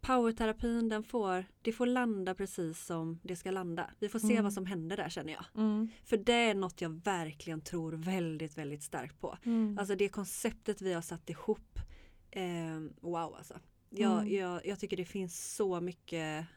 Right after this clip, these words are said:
Speaker 1: <laughs> power <laughs> i den
Speaker 2: <laughs>
Speaker 1: formen av terapi.
Speaker 2: Ja, nej, men det gör det verkligen. Och jag håller verkligen med det där. Är det någonting som jag kommer sakna så, så är det powerterapin.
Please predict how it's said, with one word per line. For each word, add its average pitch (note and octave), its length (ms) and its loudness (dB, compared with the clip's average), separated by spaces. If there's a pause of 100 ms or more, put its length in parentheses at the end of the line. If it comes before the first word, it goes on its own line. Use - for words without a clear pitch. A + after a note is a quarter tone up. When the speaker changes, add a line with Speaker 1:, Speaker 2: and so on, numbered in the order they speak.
(140)
Speaker 1:
<laughs> - 380 -2
power F3+ 460 2 (140)
<laughs> F4 520 0
i G#3+ 220 8
den G#3 520 8
Speaker 2:
<laughs> - 180 2
Speaker 1:
formen F#3 520 4
av E3 260 2 (120)
terapi. F3 520 0 (100)
Speaker 2:
Ja, B3 260 12
nej, A#3+ 120 10
men A3+ 140 10
det A3 60 8
gör F#3+ 180 10
det E3+ 100 8
verkligen. E3+ 480 6
Och G3 440 10
jag G3+ 260 10
håller G#3 280 8 (260)
verkligen F3+ 460 6
med D#3+ 200 2
det F3+ 60 2
där. F3+ 160 6
Är G3+ 60 6
det G#3+ 100 10
någonting A3+ 760 8
som F3 160 0
jag E3 100 2
kommer E3 220 0
sakna F#3+ 800 6 (680)
så, G3 240 4
så - 360 2
är F#3 140 8
det E3+ 80 2
powerterapin. E3+ 760 6